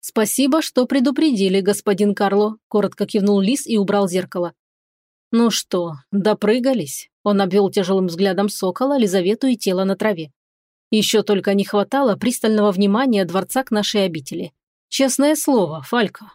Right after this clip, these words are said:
я готов наплевать на то, что почти все готово, и вернуть тебя в подземелье на ближайшую неделю. Мои предсказательские способности невелики, но я чую, что по твою душу после сегодняшнего представления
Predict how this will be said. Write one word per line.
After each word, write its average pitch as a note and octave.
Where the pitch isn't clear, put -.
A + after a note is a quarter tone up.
я B3
готов C#4+
наплевать C#4+
на G#3
то, A3
что -
почти -
все B3+
готово, G#3+
и C4
вернуть C#4
тебя A#3+
в -
подземелье A3
на F#3+
ближайшую A3+
неделю. F3
Мои A3+
предсказательские A3
способности A#3+
невелики, A3+
но F#3
я G3
чую, B3
что G3+
по G3
твою G#3
душу D#4
после G3
сегодняшнего G3+
представления F#3+